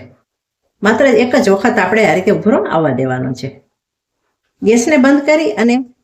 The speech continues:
બે થી ત્રણ મિનિટ આપણે ઠંડુ થવાની રાહ જોઈશું. ત્રણેક મિનિટ થાય એટલે દૂધ થોડું ઠંડુ થઈ ગયું હશે. જુઓ,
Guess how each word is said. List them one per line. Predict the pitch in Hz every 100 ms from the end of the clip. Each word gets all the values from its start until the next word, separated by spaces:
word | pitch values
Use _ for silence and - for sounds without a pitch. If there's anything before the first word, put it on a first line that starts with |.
| _
બે | 214
થી | 294 339
ત્રણ | - 240 233
મિનિટ | 226 220 220
આપણે | 185 277 311
ઠંડુ | - 220 202
થવાની | 185 165 196 370
રાહ | 151 135
જોઈશું. | - 123 120 120 - _ _ _ _ _ _ _ _ _ _ _ _ _ _ _ _ _ _ _ _ _ _
ત્રણેક | 247 320 320
મિનિટ | 247 226 208 -
થાય | 180 147 - _ _ -
એટલે | 208 277
દૂધ | 185 247 247
થોડું | - 262 427
ઠંડુ | - 240 214
થઈ | 190 160 143
ગયું | 147 139 131
હશે. | 135 135 - - _ _ _ _
જુઓ, | - 135